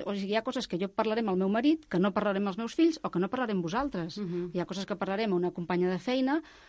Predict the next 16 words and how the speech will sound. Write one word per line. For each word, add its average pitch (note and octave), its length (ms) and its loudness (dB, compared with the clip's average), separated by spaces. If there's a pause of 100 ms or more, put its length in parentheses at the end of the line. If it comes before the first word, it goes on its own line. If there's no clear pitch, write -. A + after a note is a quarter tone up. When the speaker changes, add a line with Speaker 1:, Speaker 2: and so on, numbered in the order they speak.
(340)
Speaker 1:
diferent C4+ 640 6
a F3+ 100 2
una G3+ 160 4
amiga G3 260 0
íntima. E3+ 580 2 (420)
I - 40 -20
clar, B3+ 220 0
això A#3 240 -2
hem C#4 160 6
de C4 140 2
saber A#3 340 0
educar A#3+ 460 2
els, F#3 240 -4
els E3+ 220 -2
fills. F#3+ 320 0
No, B3 180 2